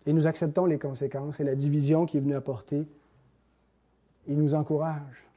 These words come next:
en nous disant, cette croix n'est pas définitive, elle n'est pas pour toujours. Ces conséquences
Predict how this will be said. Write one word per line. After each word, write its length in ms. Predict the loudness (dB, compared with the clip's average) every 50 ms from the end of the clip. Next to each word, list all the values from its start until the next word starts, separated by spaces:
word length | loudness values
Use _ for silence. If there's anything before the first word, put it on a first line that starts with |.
| _ _ -4
en 40 |
nous 100 | -4 -2
disant, 360 | -2 -2 0 0 2 2 2 0
cette 220 | 0 -4 -6 -6
croix 300 | -8 -4 0 0 2 2
n'est 100 | 2 0
pas 300 | 0 0 2 2 2 2
définitive, 540 | 0 0 -2 0 0 0 0 0 0 0 0
elle 60 | 0
n'est 80 | 0 0
pas 140 | 0 0 0
pour 160 | 0 -2 -2
toujours. 480 | 0 2 2 4 6 6 6 4 2 -2 -8 -14 -20 -20 _ _ _ _ _ _ _ _ _ -4
Ces 100 | -2 2
conséquences 580 | 4 4 4 4 4 4 4 4 6 6 4 4